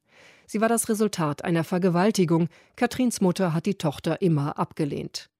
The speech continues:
Sie kam mit einer Behinderung zur Welt und verbrachte ihre ersten Jahre im Krankenhaus. In der fehlenden Liebeserfahrung als Kleinkind sieht die Erzählerin den Auslöser für die spätere Krankheit der Mutter, ein ständiges Buhlen um Aufmerksamkeit und Liebe.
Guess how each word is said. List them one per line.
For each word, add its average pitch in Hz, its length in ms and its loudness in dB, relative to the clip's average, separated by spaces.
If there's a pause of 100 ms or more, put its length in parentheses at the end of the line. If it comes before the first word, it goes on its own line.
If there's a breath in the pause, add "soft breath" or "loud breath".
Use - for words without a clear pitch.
Sie - 140 -4
kam 175 260 2
mit 156 220 -2
einer 165 180 -2
Behinderung 185 560 4
zur 175 220 0
Welt 175 300 2 (360 soft breath)
und 233 120 -6
verbrachte 190 480 -2
ihre 185 260 -2
ersten 175 400 -2
Jahre 147 380 0
im 190 120 0
Krankenhaus. 151 840 -6 (580 loud breath)
In 196 120 2
der 196 100 4
fehlenden 190 540 2
Liebeserfahrung 175 920 0
als - 180 -6
Kleinkind 185 600 0 (320 soft breath)
sieht 247 220 -2
die 226 60 0
Erzählerin 160 680 0
den 180 180 0
Auslöser 165 560 0
für 185 140 0
die 175 100 0
spätere 156 480 -4
Krankheit 160 520 -4
der 160 80 0
Mutter, 160 380 2 (440 soft breath)
ein 214 160 0
ständiges 202 580 0
Buhlen 175 500 2
um 190 200 -2
Aufmerksamkeit 156 1120 -6
und 208 180 -2
Liebe. 147 380 -4